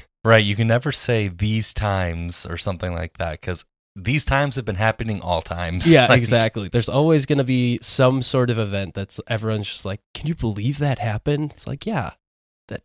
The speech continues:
Speaker 2: that could have happened, like, any time this year, and I wouldn't have been surprised.
Speaker 1: Anytime in human history, a lot of these things can happen and just be like, "Well, that's just normal."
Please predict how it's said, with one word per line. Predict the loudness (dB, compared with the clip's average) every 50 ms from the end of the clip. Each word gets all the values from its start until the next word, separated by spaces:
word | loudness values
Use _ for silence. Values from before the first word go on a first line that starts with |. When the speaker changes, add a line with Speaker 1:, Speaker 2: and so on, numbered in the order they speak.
| -14 -6 -6
Speaker 2:
that | -6 -4 0
could | 2 0
have | 0 0
happened, | 0 -2 -2 0 0 0 -2 0
like, | -2 -2 -2 -4 -6 _ _ _ _ _ _ _ _ _ -2
any | 0 0 0 0
time | -2 -2 0 2 2 2 2
this | 0 0 0 -2 -2
year, | -2 -4 -4 -6 -8
and | -8 -6
I | -4 -2
wouldn't | -2 -2 -2 -4
have | -6 -4
been | -4 -4 -4 -4
surprised. | -6 -8 -8 -10 -10 -10 -6 -2
Speaker 1:
Anytime | 0 2 2 2 0 0 0 2 2 0
in | -2
human | -4 -4 -2 -2 -2 -2
history, | -2 -6 -12 -4 -2 0 0 0 -2 -4 -4 -6 -6
a | -4
lot | -4 -4 -4 -4
of | -6 -8 -8
these | -8 -6 -6
things | -6 -6 -6 -6 -8
can | -8 -8 -6
happen | -4 -4 -4 -4 -4 -6 -6
and | -6 -6
just | -8 -8 -10 -8
be | -6 -6
like, | -6 -6 -6 -4
"Well, | -2 -2 -2 -4 -8 _ _ _ _ _ _ _ _ _ -12
that's | -10 -8 -6
just | -4 -4 -4 -4 -2
normal." | -2 -2 -2 -2 -4 -8 -10